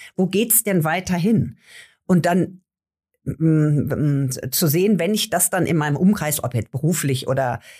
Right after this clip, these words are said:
ähm, privat formuliere, dass ich nicht so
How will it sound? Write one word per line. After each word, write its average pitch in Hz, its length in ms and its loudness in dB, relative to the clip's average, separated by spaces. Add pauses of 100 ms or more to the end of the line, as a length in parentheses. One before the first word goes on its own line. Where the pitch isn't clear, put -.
(160)
ähm, 131 460 2
privat 156 640 -2
formuliere, 185 840 2 (280)
dass 160 140 2
ich 180 220 -2
nicht 214 200 0
so 180 120 -2